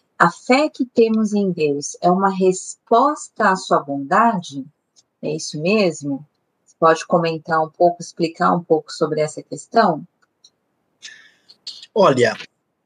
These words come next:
Speaker 2: no Salmo vinte e três, com certeza, né? Ah, ah, aquilo que você mesmo, ah, explicou e apresentou, que o salmista descobre, né,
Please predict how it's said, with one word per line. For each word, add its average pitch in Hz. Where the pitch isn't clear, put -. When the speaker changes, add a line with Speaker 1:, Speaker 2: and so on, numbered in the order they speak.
Speaker 2:
no 170
Salmo 147
vinte 117
e 107
três, 135
com 147
certeza, 120
né? 120
Ah, 107
ah, 107
aquilo 143
que 123
você 113
mesmo, 110
ah, 113
explicou 117
e 107
apresentou, 107
que 120
o 120
salmista 120
descobre, 117
né, 123